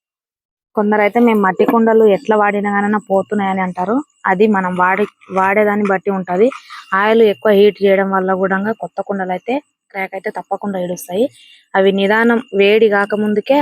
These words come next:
ఆయిల్ వేసుకొని అవి వేసుకొని అన్ని వేసుకున్నాం అనుకో ఏమి ఇబ్బంది ఏమి ఉండదు. వాడుతుంటే వాడుతుంటే కూడా అది మొత్తం క్రాక్స్ కూడా ముడి, ఉమ్, మూసుకుపోతుంటాయి. ఎందుకంటే నల్లగా అయ్యాయి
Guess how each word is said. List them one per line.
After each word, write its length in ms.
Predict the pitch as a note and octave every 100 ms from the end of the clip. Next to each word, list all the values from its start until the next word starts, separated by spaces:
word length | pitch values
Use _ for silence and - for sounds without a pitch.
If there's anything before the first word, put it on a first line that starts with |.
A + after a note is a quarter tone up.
| B3+
ఆయిల్ 220 | G3 G3
వేసుకొని 500 | G3 F#3 - G3 G3 G3
అవి 160 | F#3 F#3+
వేసుకొని 340 | F#3 - G3
అన్ని 200 | F3+ F#3+ G3
వేసుకున్నాం 400 | F#3+ - F#3+ F3+
అనుకో 240 | F3+ B3+ D4 _ _ _
ఏమి 280 | G3+ G3+ G#3 G3
ఇబ్బంది 360 | F3 G3 F#3+
ఏమి 120 | F#3+ F#3
ఉండదు. 260 | F3+ F#3 C#4+ A3
వాడుతుంటే 380 | F#3+ G#3+ A#3 A#3
వాడుతుంటే 360 | G#3+ G#3 G3+ G#3
కూడా 140 | G3+ A#3+ A3+
అది 120 | F#3+
మొత్తం 220 | F#3 - G3+ - - _
క్రాక్స్ 320 | A3+ A3 -
కూడా 180 | A3 A3+ B3 A#3
ముడి, 200 | G#3 G#3+
ఉమ్, 380 | G3 F#3+ F#3 F3+ F#3+
మూసుకుపోతుంటాయి. 720 | G#3 G#3 G#3 G#3 G3+ F3 E3+ F3
ఎందుకంటే 340 | F#3 G3 G3
నల్లగా 360 | F3+ E3+ F#3 F#3
అయ్యాయి 400 | F3 F3 E3+